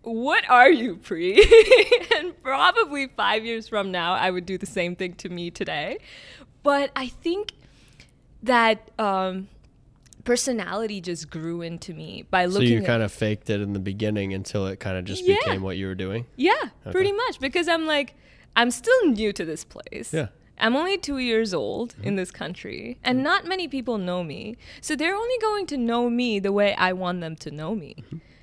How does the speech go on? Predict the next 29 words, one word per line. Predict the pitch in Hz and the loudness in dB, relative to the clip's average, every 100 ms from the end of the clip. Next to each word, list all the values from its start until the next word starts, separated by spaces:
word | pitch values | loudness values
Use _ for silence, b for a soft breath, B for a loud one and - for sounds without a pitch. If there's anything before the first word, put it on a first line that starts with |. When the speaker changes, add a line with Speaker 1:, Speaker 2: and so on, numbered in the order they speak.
| B | B
Speaker 1:
And | - 196 202 | 2 4 4
so | 214 247 240 - | 0 0 0 0
I | 226 | -2
think | - 302 330 | -4 -8 -4
that | 311 247 | -4 -4
change | - 240 208 214 208 - - - - - | -6 -4 -2 -2 -4 -8 -14 -18 -20 -10
just | 202 190 - - - - _ _ _ _ | -6 -4 -6 -14 -18 -20 _ _ _ _
became | - 190 - 185 185 | -10 -10 -10 -8 -8
at | 170 151 | -8 -8
that | 135 | -12
point. | - 147 156 - _ | -12 -14 -14 -18 _
Speaker 2:
Yeah. | 117 98 - | -14 -14 -8
Speaker 1:
Like, | 180 | -2
I | 185 | 0
was | 196 196 | 0 -4
like, | 190 - - - - - | -10 -12 -20 -20 -20 -6
"I'm | 226 | -2
gonna | 226 190 | -2 -2
do | 170 | -4
this." | 143 151 - - - | -8 -14 -18 -20 -18
Speaker 2:
So | - | -2
that | 113 107 | 2 2
was, | 101 110 104 104 - - - | 2 2 2 -2 -8 -12 -10
uh, | 101 92 | -8 -6
you | 80 98 | -6 -6
said | 107 | -4
your | 95 | -4
junior | 92 101 98 90 | -4 -2 -2 -4
year. | 85 82 | -6 -10